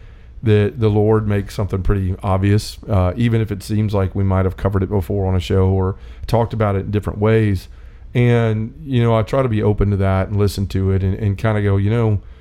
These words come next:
three people have said, you know, similar things to me lately, and maybe that's something that the Lord wants discussed or talked about on here. So,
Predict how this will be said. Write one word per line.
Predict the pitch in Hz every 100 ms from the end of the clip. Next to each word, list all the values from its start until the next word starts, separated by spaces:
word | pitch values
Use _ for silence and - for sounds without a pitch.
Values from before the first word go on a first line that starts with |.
| - -
three | 170
people | 160 143 107
have | 101 92
said, | 117 98 107
you | - 101
know, |
similar | 92 131 110 98
things | 95 101 95
to | 95
me | 92
lately, | 92 95 90 92 95
and | 92 90 - - - -
maybe | 107 110
that's | 107 -
something | - 101 104
that | 104 101
the | 104
Lord | 95 98
wants | 98 95 95 -
discussed | - 85 - 92 90 -
or | 82
talked | 95 107
about | 104 101
on | 95
here. | 101 101
So, | 92 117 107 101